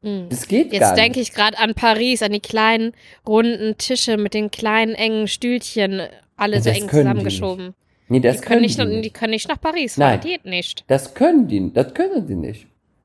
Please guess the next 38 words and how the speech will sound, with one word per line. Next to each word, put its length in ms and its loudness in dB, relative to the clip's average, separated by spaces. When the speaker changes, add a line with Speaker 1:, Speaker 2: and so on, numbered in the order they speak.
Speaker 2:
Und 180 2
ich 120 -6
hab 160 2
ja 100 6
so 80 0
eine 220 -2
Tasche 380 -2
von 240 2
Sandro, 600 0
die 80 -2
nehme 160 0
ich 80 -6
immer 100 2
mit 140 -4
zum 100 -4
Strand, 480 0
da 80 4
ist, 460 -8
äh, 220 -8
ich 80 -20
glaub, 180 -2
mal 160 2
dazu 300 -2
geschenkt 340 -2
bekommen, 360 0
da 100 4
ist 460 -10
Speaker 1:
Ja. 300 0
Speaker 2:
Sandro 420 2
Paris 480 0
steht 240 -2
drauf, 160 4
aber 160 2
groß 400 -2
Paris 560 -8
steht 280 -18
da 120 -16
drauf. 300 -14